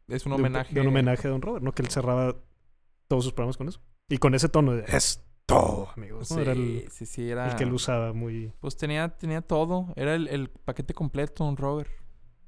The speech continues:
Speaker 1: Tenía
Speaker 2: Sí.
Speaker 1: voz, inteligencia, habilidad mental.
Speaker 2: Oye, pero muy cabrón también. A mí se me hace, mm, vi hace poco por gusto, ¿no? Como preparación para este podcast, el,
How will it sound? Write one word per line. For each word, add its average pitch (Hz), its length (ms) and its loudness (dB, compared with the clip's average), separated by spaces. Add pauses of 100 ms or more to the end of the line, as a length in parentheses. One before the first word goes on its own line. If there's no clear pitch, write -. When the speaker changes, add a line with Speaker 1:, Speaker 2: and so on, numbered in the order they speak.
(360)
Speaker 1:
Tenía 135 180 2
Speaker 2:
Sí. 151 60 6
Speaker 1:
voz, 139 640 2 (240)
inteligencia, 127 1120 -4
habilidad 120 360 -4
mental. 127 640 -2 (540)
Speaker 2:
Oye, 135 120 2
pero 127 300 -2 (840)
muy 139 260 -6
cabrón 151 480 -8
también. 147 340 -6
A 151 60 -6
mí 147 80 -4
se - 160 -4
me 151 120 -2
hace, 139 600 -6 (720)
mm, 139 200 2 (220)
vi 151 240 2
hace 165 220 -2
poco 160 260 -4
por 131 200 -2
gusto, - 280 -2
¿no? 120 140 -4
Como 139 160 -2
preparación 120 560 -4
para 117 240 -6
este 113 240 -10 (800)
podcast, 135 480 -4
el, 113 420 -8